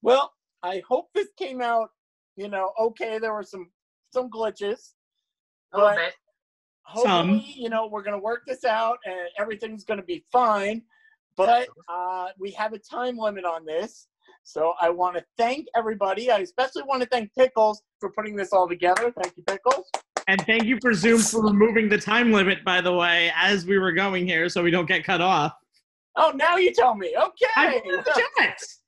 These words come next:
Speaker 1: <laughs> It's a sample show, which will be put up tomorrow when we normally would have been there. But, of course, everything's shut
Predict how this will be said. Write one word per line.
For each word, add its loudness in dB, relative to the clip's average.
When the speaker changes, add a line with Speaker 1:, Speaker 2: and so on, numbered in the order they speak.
Speaker 1:
<laughs> -8
It's 2
a 2
sample 2
show, 2
which -6
will -8
be -6
put -10
up -2
tomorrow -2
when -10
we -14
normally -2
would -2
have -10
been 0
there. 0
But, -6
of -14
course, -2
everything's -14
shut -6